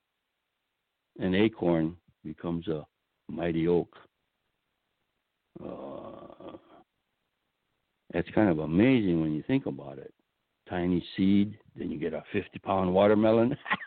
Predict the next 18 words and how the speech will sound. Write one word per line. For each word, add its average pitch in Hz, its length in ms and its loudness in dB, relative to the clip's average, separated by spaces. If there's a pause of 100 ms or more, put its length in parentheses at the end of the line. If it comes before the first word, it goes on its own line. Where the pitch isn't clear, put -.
(1500)
<laughs> 180 200 0
I've 196 180 4
had 302 280 0
good 349 260 2
luck 392 380 0
with 403 160 4 (460)
melons 294 680 0
this 247 240 -2
year. 269 380 0 (1700)
In 147 340 -4
fact, 113 300 2
I 90 120 4
brought 104 440 2 (1600)
some 90 300 2
to 104 80 2
the 95 100 0
gathering 104 520 2
yesterday, 95 680 -4